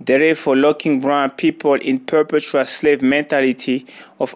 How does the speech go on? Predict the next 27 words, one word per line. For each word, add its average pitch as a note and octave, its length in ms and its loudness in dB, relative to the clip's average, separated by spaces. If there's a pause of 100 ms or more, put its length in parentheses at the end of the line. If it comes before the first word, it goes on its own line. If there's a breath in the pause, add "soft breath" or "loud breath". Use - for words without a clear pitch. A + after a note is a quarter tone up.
only D3 300 2
being C#3 320 0
able C#3 380 2
to C3 140 -2
think D3 420 -2
within C3 360 0
a B2 60 2
box C3 480 -2
filled D3 460 -2
with C3 180 0
self-hating C#3 840 -2
data C3+ 460 0 (460 loud breath)
and C3 240 -4
pink D#3 280 -2
people C3+ 280 -2
glorifying B2+ 680 0
data. A#2 440 -2 (1080 loud breath)
Because D3+ 440 2
the C#3 100 2
brain F3 440 2
rely D#3 420 2
on D3 220 0
information D3 960 0 (520 loud breath)
it C3 160 -4
has A#2+ 180 0
stored D#3+ 520 4
over C3 340 0